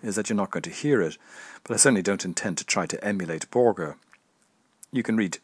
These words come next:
today's two poems themselves via the links on the blog. Punctuation is often an interesting way into a poem.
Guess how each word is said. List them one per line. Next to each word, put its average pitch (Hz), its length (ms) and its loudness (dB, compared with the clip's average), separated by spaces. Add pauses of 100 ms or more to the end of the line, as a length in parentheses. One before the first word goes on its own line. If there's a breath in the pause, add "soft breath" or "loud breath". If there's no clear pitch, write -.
today's 87 400 2
two - 260 0
poems 92 380 0
themselves 104 580 2 (240 loud breath)
via 92 220 2
the 82 100 -4
links 85 440 -6
on 107 180 0
the 80 80 -8
blog. 69 320 -12 (1500 loud breath)
Punctuation 147 760 6
is 131 120 6
often 117 280 8
an 120 60 2
interesting 117 500 0
way 101 260 4
into 165 380 0
a 82 60 -2
poem. 71 460 -4